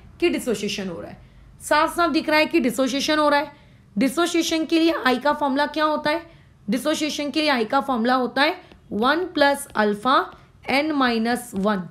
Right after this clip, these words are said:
यही होता है, बराबर, बिल्कुल। अब वन वैसे का वैसी, अल्फा की वैल्यू ज़ीरो पॉइंट एट, एन की वैल्यू चार माइनस एक,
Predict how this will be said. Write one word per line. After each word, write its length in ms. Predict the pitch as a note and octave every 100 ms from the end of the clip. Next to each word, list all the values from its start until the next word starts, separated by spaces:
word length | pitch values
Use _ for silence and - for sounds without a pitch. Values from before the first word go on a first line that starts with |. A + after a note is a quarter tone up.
| - - - - - _ - -
यही 220 | G#3 A#3+
होता 220 | C4 B3+ C4
है, 120 | D#4 - - - - _ _
बराबर, 380 | G3+ A3+ A3 B3+ -
बिल्कुल। 340 | F3 F3 B3 - - - - - -
अब 260 | C4 F#3 F3
वन 280 | A#3+ C#4
वैसे 280 | D4 C#4+ C#4+
का 120 | C#4+
वैसी, 400 | C#4 C#4+ C#4+ E4 - - - - -
अल्फा 320 | A3+ G#3+ C#4
की 160 | C#4 C#4+
वैल्यू 300 | C4+ C4+ B3
ज़ीरो 220 | B3+ C4
पॉइंट 360 | C4 C#4 C4+
एट, 320 | C#4+ D4+ E4+ - - - -
एन 200 | A#3+ B3+
की 140 | C4+
वैल्यू 280 | C4+ C4+ C4+
चार 560 | C4 - C4+ C#4+ D#4+ -
माइनस 480 | G#3 G#3+ G#3+ B3+ - -
एक, 240 | G3 G3